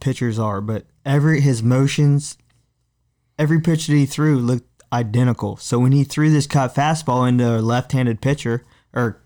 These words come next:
batter, it looked like a fastball coming in. But guess what happened?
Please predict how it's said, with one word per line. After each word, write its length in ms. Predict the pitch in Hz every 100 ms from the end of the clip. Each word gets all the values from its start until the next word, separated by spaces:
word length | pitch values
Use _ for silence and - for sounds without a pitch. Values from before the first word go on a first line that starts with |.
| _
batter, 480 | 123 139 156 120 127 _ _ _ _ _ _ _
it 100 | 127 120
looked 340 | 127 127 - _ _ _
like 160 | 170 147
a 40 |
fastball 500 | 110 151 170 - 113
coming 240 | - 110 104
in. 180 | 98 104
But 160 | - - _ -
guess 220 | 131 -
what 100 | 139
happened? 360 | 156 165 117